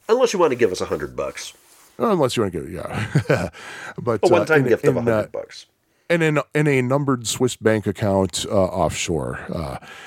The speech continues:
Speaker 2: but, um,
Speaker 1: Small
Speaker 2: anyway,
Speaker 1: bills.
Speaker 2: what do you have to do to be entered? Well, of course, you have to be a Patreon sponsor, and you have to choose the theme for our first episode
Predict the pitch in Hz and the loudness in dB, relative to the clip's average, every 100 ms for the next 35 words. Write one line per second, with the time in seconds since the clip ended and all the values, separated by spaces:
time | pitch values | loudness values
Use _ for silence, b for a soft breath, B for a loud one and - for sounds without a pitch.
0 | B 104 98 - - 120 107 110 101 95 | B 0 2 0 -4 0 0 4 4 6
1 | 175 - - 254 - 247 220 185 185 - | 6 6 4 2 -2 0 2 2 0 -2
2 | 123 143 143 123 120 117 127 135 165 156 | -2 0 0 0 -2 2 0 2 0 2
3 | 113 110 107 117 101 101 95 85 120 180 | 4 2 2 0 0 -2 -4 -4 0 0
4 | 180 165 - 151 151 - 151 B B B | 2 0 2 0 2 0 -2 B B B
5 | - 202 269 233 214 190 143 170 170 131 | -8 0 2 2 0 -2 0 2 2 2
6 | 151 170 - 202 175 - 170 165 160 139 | 2 0 0 -4 -2 -2 2 2 0 0
7 | 143 - - 156 139 127 120 131 123 117 | -4 -4 -2 0 0 -2 -2 2 4 2
8 | - 127 147 - - 123 127 123 - 113 | 0 2 2 0 -4 -2 -2 -2 2 2
9 | 113 110 | 4 0